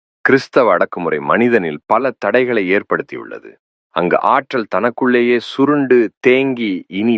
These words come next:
பாயவில்லை. மனித சக்தியின் நீரோட்டத்தில் உள்ள அந்த பாறை போன்ற தடைகளை அவர் எதிர்கொண்டார். மேலும் அவர் நினைத்தார், மேலும் ஈகோ எப்போதும் அப்படித்தான் சிந்திக்கிறது, தான்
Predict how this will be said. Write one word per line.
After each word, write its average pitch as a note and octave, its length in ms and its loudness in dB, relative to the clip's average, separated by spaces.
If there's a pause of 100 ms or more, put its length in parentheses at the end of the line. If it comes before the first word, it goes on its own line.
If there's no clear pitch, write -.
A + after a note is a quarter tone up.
(120)
பாயவில்லை. G#2 680 -4 (720)
மனித E3 340 2
சக்தியின் A#2+ 500 -2
நீரோட்டத்தில் B2+ 720 0
உள்ள G2 120 2
அந்த F2+ 240 -2
பாறை A2+ 360 0
போன்ற A2 460 -2
தடைகளை F#2+ 500 -2 (420)
அவர் A2+ 300 0
எதிர்கொண்டார். A#2 640 0 (580)
மேலும் C#3+ 400 2
அவர் G2+ 240 0
நினைத்தார், F#2+ 560 -4 (520)
மேலும் B2+ 400 2 (160)
ஈகோ B2 320 4 (260)
எப்போதும் B2+ 500 2
அப்படித்தான் G#2 520 -2
சிந்திக்கிறது, A#1 560 -6 (1000)
தான் A2 280 0